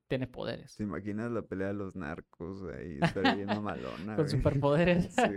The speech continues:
Speaker 2: güey, no, hombre, güey, valíamos verga todos, güey.
Speaker 1: Sí, no mames, o sea, por favor, narcos, no, no agarren superpoderes, estaría muy culero. Pero bueno, esa sería, eh, mi recomendación. ¿Por qué no lo verían?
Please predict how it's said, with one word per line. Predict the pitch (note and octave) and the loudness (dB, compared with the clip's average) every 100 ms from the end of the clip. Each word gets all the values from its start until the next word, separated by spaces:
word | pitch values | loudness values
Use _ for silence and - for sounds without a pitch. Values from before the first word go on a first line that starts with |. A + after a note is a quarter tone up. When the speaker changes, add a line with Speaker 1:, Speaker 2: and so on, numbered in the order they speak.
| F3 | 2
Speaker 2:
güey, | A2+ A#2 G2+ G2 | 2 4 2 2
no, | A#2 A2 | 0 0
hombre, | A2+ B2+ A2 | -2 0 0
güey, | G2+ G2+ | 0 -2
valíamos | G2+ G2 G#2 G#2+ G#2 | -2 -2 -2 -2 -2
verga | G2+ G2 G#2+ | -2 -2 -4
todos, | - - - | -6 -12 -10
güey. | A#2+ C3+ - - | -2 -2 0 -2
Speaker 1:
Sí, | B2+ - C3 B2+ C3+ C3+ C#3+ C3 | -2 0 0 0 -4 -2 -4 -4
no | A#2+ | -6
mames, | A#2 A2+ A#2 A#2 | -2 -2 -2 -4
o | C3 | -4
sea, | A#2+ | -2
por | - A#2+ | 0 4
favor, | B2+ D3 D#3+ | 6 4 2
narcos, | C#3 C3+ C#3 C#3+ C#3 | -2 -2 0 -2 0
no, | C#3 C#3 C#3 - | -2 -2 -6 -10
no | - C3+ | -2 2
agarren | C3 C3+ | 2 0
superpoderes, | - C3+ B2+ G#2 - | -2 -2 0 -2 -4
estaría | - C3 | -6 -4
muy | B2+ | -4
culero. | B2+ C3 - _ - - _ _ _ _ _ _ _ _ - | -4 -6 -8 _ -20 -20 _ _ _ _ _ _ _ _ 2
Pero | C3+ | 4
bueno, | C3 | 4
esa | D3 F3 | 2 2
sería, | F#3 F#3 - _ _ - | 2 0 -4 _ _ 0
eh, | D3+ C#3 C3 B2 A#2+ | 4 6 6 6 4
mi | C3+ | 2
recomendación. | C3+ C#3 C3 B2 - A3 A#3+ A#3+ | 0 2 4 4 4 4 4 4
¿Por | D3 | 0
qué | - | 2
no | F3 | 4
lo | F#3+ | 6
verían? | F3+ F3 G#3+ A#3 B3+ | 6 6 6 4 0